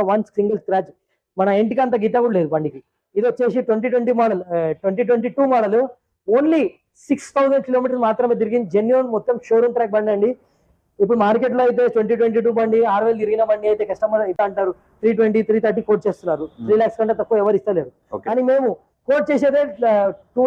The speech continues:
Speaker 1: ల్యాక్ ఎయిటీ ఫైవ్ థౌసండ్ కోట్ చేస్తున్నాం. ఇది కూడా నెగోషియబుల్.
Speaker 2: టూ ల్యాక్ ఎయిటీ ఫైవ్.
Speaker 1: టూ ల్యాక్ ఎయిటీ ఫైవ్, దీంట్లో కూడా థర్టీ పర్సెంట్ డౌన్ పేమెంట్ ఇస్తే మీకు బండి దొరుకుతుందండి.
Speaker 2: ఓకే.
Speaker 1: ఇక్కడ చూడండి సార్, ఇది మొత్తం ఒకసారి ఈ బండి కూడా చూపించండి. మీకు ఎక్కడ ఇట్లాంటి బండి, ఇప్పుడు మా దగ్గర ఇది ఉంది, ఇంకా హార్లీ డేవిడ్సన్, సిక్స్ హార్లీ డేవిడ్సన్స్ ఉన్నాయి మా దగ్గర. నింజా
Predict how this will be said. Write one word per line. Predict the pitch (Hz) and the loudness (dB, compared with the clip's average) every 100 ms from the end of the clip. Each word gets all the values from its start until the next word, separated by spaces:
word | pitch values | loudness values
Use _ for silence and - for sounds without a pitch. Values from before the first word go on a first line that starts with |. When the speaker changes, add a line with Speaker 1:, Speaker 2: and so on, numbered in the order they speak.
| 254 | 2
Speaker 1:
ల్యాక్ | 262 - - 226 | 0 -6 -4 0
ఎయిటీ | 214 233 | 0 2
ఫైవ్ | 247 | 2
థౌసండ్ | 240 240 226 | 2 2 0
కోట్ | 226 233 | -2 -2
చేస్తున్నాం. | 240 240 226 | -4 0 0
ఇది | 214 | 2
కూడా | 240 214 | 2 2
నెగోషియబుల్. | 214 208 196 160 - _ | 0 0 -2 -2 -8 _
Speaker 2:
టూ | 139 | 0
ల్యాక్ | 151 147 | 2 0
ఎయిటీ | 135 135 | -2 -2
ఫైవ్. | 120 92 | -4 0
Speaker 1:
టూ | 202 240 | 0 2
ల్యాక్ | 254 240 | 2 0
ఎయిటీ | 240 | 0
ఫైవ్, | 240 233 | 0 0
దీంట్లో | 240 240 | 0 0
కూడా | 247 247 | 0 0
థర్టీ | 202 226 | -2 -2
పర్సెంట్ | 220 233 226 | -2 0 0
డౌన్ | 220 | 0
పేమెంట్ | 226 226 208 | 0 -2 -2
ఇస్తే | 240 | 0
మీకు | 233 214 208 190 185 - | 0 2 2 0 -2 -4
బండి | 180 208 | -2 2
దొరుకుతుందండి. | 208 - 196 170 185 226 _ 104 | 0 0 -2 -2 -2 -4 _ -10
Speaker 2:
ఓకే. | - | -4
Speaker 1:
ఇక్కడ | - 240 | 0 2
చూడండి | 226 220 180 | 2 0 -2
సార్, | 160 _ _ _ 190 | -8 _ _ _ 0
ఇది | 214 190 - | 2 0 -2
మొత్తం | 185 185 247 226 | -4 -2 0 0
ఒకసారి | 233 208 190 | 0 0 0
ఈ | 208 | 0
బండి | 233 233 | 0 2
కూడా | 233 | 0
చూపించండి. | 220 220 220 | 0 0 0
మీకు | 214 208 | 0 0
ఎక్కడ | 247 269 262 | 0 2 0
ఇట్లాంటి | 247 240 233 | 0 -2 0
బండి, | 220 226 208 - _ _ | 0 0 -2 -4 _ _
ఇప్పుడు | 208 220 | -2 2
మా | 220 | 2
దగ్గర | 226 220 | 2 0
ఇది | 220 | 0
ఉంది, | 233 233 233 196 | 0 0 0 -2
ఇంకా | 175 | -2
హార్లీ | 180 220 233 | 0 0 0
డేవిడ్సన్, | 233 247 240 - | 0 -2 -6 -6
సిక్స్ | 262 - | -8 -2
హార్లీ | 240 240 247 | -2 2 2
డేవిడ్సన్స్ | 247 247 240 233 | 0 -2 -4 -2
ఉన్నాయి | 226 | -2
మా | 208 185 | 0 0
దగ్గర. | 175 - _ _ _ 170 | -2 -4 _ _ _ -2
నింజా | 202 233 | 0 2